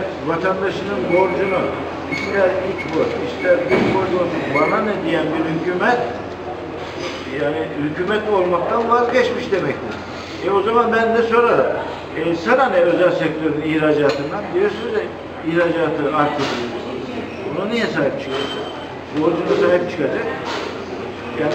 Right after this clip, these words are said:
kazan doğururken iyi, kazan ölürken haberin yok.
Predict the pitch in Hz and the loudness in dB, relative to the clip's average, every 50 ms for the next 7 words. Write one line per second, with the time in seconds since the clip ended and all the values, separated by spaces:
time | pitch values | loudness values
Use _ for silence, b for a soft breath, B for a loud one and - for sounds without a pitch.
0 | - - 175 170 180 202 202 196 - 202 208 208 208 208 208 208 - - 180 175 | 0 2 2 4 4 4 2 4 6 6 8 8 8 8 8 6 6 4 2 2
1 | 170 175 190 208 233 254 262 254 - - - - - - - - - - - - | 2 2 2 2 2 2 2 0 0 -4 -8 -8 -8 -8 -8 -8 -8 -10 -6 2
2 | 170 175 190 208 208 208 214 220 226 220 202 - - 208 226 - - - - - | 2 4 4 4 2 2 2 2 4 4 4 2 4 2 2 2 0 -2 -6 -8
3 | - - - - - - - - - 135 - - - - 156 - - - - - | -8 -8 -10 -10 -10 -10 -10 -10 -10 -10 -10 -4 -2 -2 0 0 0 2 2 4
4 | - 202 208 214 233 247 - 233 220 - | 4 4 4 4 4 4 4 4 4 4